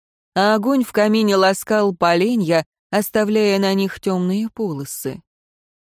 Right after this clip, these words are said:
"Когда-то наш мир был един",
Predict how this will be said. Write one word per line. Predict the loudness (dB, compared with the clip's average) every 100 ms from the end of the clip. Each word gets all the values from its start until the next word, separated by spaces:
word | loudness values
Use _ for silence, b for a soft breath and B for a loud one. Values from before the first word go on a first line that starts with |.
| _
"Когда-то | 0 2 0 -4 -8 -8 -8 -10 -8 -6 -6 -8 _ _ _ _
наш | -2 0 0 0 -2
мир | -2 0 0 0 -2
был | -2 0 0
един", | -2 -2 -6 -4 -6 -4 -6 -10